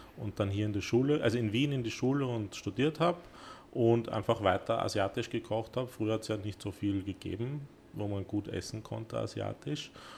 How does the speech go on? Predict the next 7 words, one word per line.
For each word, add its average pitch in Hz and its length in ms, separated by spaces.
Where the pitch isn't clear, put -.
und 107 140
so 107 120
ist 110 120
das 101 140
alles 98 280
entstanden. 123 680
Und 110 600